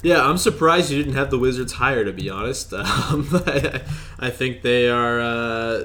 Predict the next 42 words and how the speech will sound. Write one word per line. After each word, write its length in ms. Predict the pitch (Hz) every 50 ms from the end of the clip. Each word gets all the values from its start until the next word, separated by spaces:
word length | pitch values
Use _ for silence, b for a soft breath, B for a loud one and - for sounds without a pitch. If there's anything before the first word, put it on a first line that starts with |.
| - -
just 180 | - 123 123 -
super 220 | - 139 131 135
duper 280 | 131 131 131 127 143 147
interesting, 580 | 131 120 113 104 - - 107 107 110 110 104 B B B B B B -
and 340 | - 98 104 104 104 101 104
I, 380 | - 101 107 107 104 104 104 - -
like, 360 | - 117 110 101 - - 120
for 240 | 131 127 160 170 165
all 160 | 160 180 185
the 220 | 170 170 131 117 120 120
wrong 320 | 123 127 123 139 143 123
reasons. 480 | 117 120 135 127 101 98 95 104 107 110
Like, 180 | 110 107 -
they're 100 | 107 123
not 240 | 135 151 165 147 -
for 120 | - - 165
the 100 | 151 120
reasons 380 | 117 123 127 - 139 131 110
that 120 | 113 113 -
the 80 | 107
Raptors 520 | 101 98 101 110 113 - - 113 110 107 107
or 20 |
the 100 | 101 98
Bucks 360 | 92 - 101 110 - - -
or 20 | 110
the 140 | 90 101
Sixers 520 | 101 - - 113 - - - 120 110 110 104
or 60 | 107
the 80 | 98 101
Celtics 460 | 95 - 113 147 - 151 139 - -
are 80 | 104
interesting, 400 | 98 101 107 104 - 101 104 113
just 180 | 113 117 110 -
because 320 | - 113 - 120 113 104
they're 120 | - 104 107
interesting 440 | 107 107 110 101 - 107 104 104 101
as, 160 | 101 101 104
like, 200 | 101 101 98 -
a 220 | 98 95 95 B B B B B B B
potential 680 | - 120 - 120 107 101 - 107 98 90 85 76 - - -
tire 280 | - - 117 135 127 -
fire. 500 | - - 92 92 90 90 90 95 -